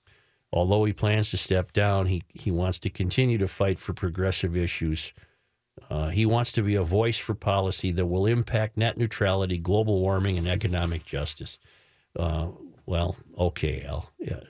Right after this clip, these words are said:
boilerplate city. Uh, politics focused on the improvement of people's lives. I, uh, whatever. <laughs> Hell with it.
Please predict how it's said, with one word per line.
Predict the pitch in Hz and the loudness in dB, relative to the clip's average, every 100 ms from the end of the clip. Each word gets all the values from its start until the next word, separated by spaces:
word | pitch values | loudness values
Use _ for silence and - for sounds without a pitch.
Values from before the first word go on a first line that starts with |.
| - - | -18 -12
boilerplate | 98 92 92 90 - 87 80 | -2 0 2 0 -2 -2 -2
city. | - 76 71 73 _ _ _ _ _ _ _ - | -4 -4 -4 -10 _ _ _ _ _ _ _ -14
Uh, | 90 80 80 82 - - | -8 -6 -6 -8 -12 2
politics | 117 113 113 117 104 | 4 4 2 0 0
focused | - 101 98 98 - | -2 -2 0 -2 -2
on | 92 85 85 | -2 -2 -2
the | 82 | -2
improvement | 73 - 131 117 101 | -2 2 2 2 0
of | 90 | 0
people's | 110 104 92 90 | -2 -2 -4 -2
lives. | 87 90 87 82 - - 90 - - _ _ | -2 0 -2 -6 -10 -12 -12 -14 -20 _ _
I, | - - - - _ _ _ _ _ _ _ _ _ - - | -12 -12 -14 -20 _ _ _ _ _ _ _ _ _ -20 -20
uh, | - - - - - - - - - - 98 | -20 -20 -12 -6 -6 -4 0 4 4 4 2
whatever. | 82 62 - - - - | -2 -4 -6 -2 -2 -2
<laughs> | - - - | -16 -16 -12
Hell | 92 82 73 58 | -8 -8 -8 -10
with | - | -14
it. | - - - - - - | -12 -8 -6 -4 -2 -2